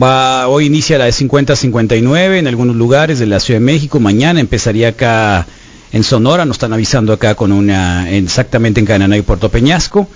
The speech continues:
Igual con las letras A, B y C de las ocho a las diez de la mañana. Las siguientes letras se estarán,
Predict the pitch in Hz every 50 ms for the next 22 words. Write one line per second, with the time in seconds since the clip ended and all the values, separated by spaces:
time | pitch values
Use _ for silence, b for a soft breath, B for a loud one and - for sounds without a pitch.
0 | B B B B B B B 117 117 113 120 135 139 156 170 180 147 - 123 113
1 | 107 104 101 101 104 113 113 110 - 117 107 110 110 110 117 113 113 113 113 113
2 | 110 - 131 113 113 110 104 95 95 90 - - - - 123 123 123 - - 127
3 | 110 98 95 90 107 101 107 107 107 110 120 127 135 156 170 175 180 180 180 175
4 | 175 175 165 143 117 104 101 98 98 95 95 95 87 - - 117 113 117 110 101
5 | - 117 113 135 156 147 - - 160 147 139 - - - 104 - - - 92 92
6 | 98 98 98 98 95 87